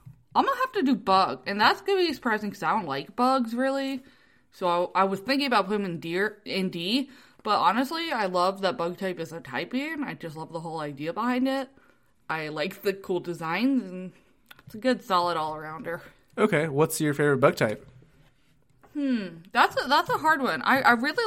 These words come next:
Speaker 1: like Kleavor's design, but I never really could get past him in P L A, so I kinda have a grudge. So I'm gonna go with Scizor.
Speaker 2: Oh, Scizor's a pretty good one.
Speaker 1: Yeah.
Speaker 2: Um,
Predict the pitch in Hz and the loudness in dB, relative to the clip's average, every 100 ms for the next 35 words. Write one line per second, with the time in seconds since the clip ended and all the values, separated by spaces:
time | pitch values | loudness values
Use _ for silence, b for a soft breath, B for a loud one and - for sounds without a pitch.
0 | 370 247 262 277 285 247 - 175 147 156 | -2 -4 -4 -2 0 0 0 -4 -2 -2
1 | 156 233 285 233 202 202 226 311 392 349 | 0 0 0 0 -2 -2 -2 0 -2 -2
2 | 302 294 247 240 233 202 - 185 180 - | -2 -4 -4 -4 -2 -4 -2 -4 -4 -8
3 | 202 180 170 175 165 147 147 170 196 b | -8 -6 -6 -6 -4 -4 -4 -4 -8 b
4 | b b _ 180 190 240 254 202 170 165 | b b _ -4 2 2 2 0 0 0
5 | 151 151 - 269 330 277 202 - - 226 | 0 -4 -6 -4 -2 -2 -4 -6 -2 0
6 | 190 156 131 147 b b b _ - 156 | 0 -2 -4 -6 b b b _ 2 6
7 | 131 - 175 185 120 - 113 123 110 113 | 6 4 0 0 0 -4 -6 -6 -4 -4
8 | 127 139 - 131 131 135 139 139 139 139 | -6 -8 -6 -2 0 2 2 2 0 -4